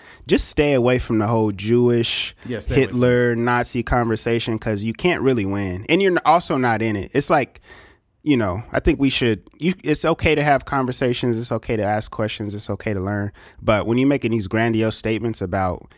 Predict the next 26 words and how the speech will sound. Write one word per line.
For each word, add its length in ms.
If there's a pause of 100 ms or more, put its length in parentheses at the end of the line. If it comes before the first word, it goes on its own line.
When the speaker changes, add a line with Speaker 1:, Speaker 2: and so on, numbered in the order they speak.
(240)
Speaker 1:
anybody's 760 (220)
culture 460
and 200
race 260
and 100
stuff 200
like 200
Speaker 2:
Right. 60
Speaker 1:
that, 220
just 240
kinda, 320 (160)
you 80
know, 160
stay 260
out 160
the 80
way. 280 (260)
You 140
know, 100
especially, 540
you 160
know, 160
hearing 420 (360)
Whoopi 240
Goldberg, 680 (260)
um, 520